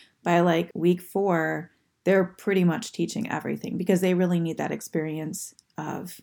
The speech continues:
being in front of kids and going through an entire day of teaching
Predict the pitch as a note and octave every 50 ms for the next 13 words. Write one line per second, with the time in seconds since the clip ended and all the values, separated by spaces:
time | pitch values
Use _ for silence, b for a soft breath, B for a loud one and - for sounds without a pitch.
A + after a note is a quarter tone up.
0 | _ - - F3 E3 D#3+ D#3+ D#3 D#3 D3 - E3 D#3 D#3 D3+ - - - E3+ E3
1 | D#3+ D3+ D3+ - D#3+ D#3 D#3+ D#3+ D#3 D#3 - D#3 D#3 D#3+ E3 E3 - - E3 D#3+
2 | D#3+ E3 D#3+ D3+ - - - E3 E3+ E3+ E3+ E3 E3 D#3+ E3+ F3 D#3+ D#3 D#3 -
3 | - - - - - F3+ E3+ E3 - - D#3 D3+ D3+ D#3+ F3